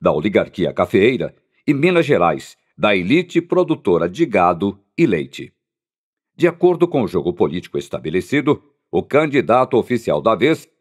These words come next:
deveria ser um mineiro, sendo os postulantes mais prováveis o presidente de Minas Gerais, Antônio Carlos Ribeiro de Andrada, o vice-presidente da República, Fernando de Melo Viana, ou ainda o ex-presidente,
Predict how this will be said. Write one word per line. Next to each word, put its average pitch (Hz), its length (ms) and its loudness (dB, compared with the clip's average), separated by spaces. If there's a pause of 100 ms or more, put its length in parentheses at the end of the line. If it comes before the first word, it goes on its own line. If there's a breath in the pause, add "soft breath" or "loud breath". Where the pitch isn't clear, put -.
(120)
deveria 160 400 2
ser 127 240 0
um 135 60 2
mineiro, 101 640 0 (360)
sendo 139 460 0
os 123 100 -2
postulantes 135 840 -2
mais 80 240 -8
prováveis 127 680 0 (200)
o 113 100 -4
presidente 101 640 -2
de 80 80 -12
Minas 139 320 -2
Gerais, 98 460 0
Antônio 101 560 -2
Carlos 73 400 -6
Ribeiro 143 560 0
de 87 180 -4
Andrada, 101 640 0 (220)
o 156 100 2
vice-presidente 135 960 -2
da 92 100 -2
República, 90 640 -2
Fernando 90 480 -2
de 76 80 -10
Melo 69 280 -10
Viana, 117 500 0 (220)
ou 175 180 2
ainda 147 420 0 (160)
o - 140 -2
ex-presidente, 127 1000 -2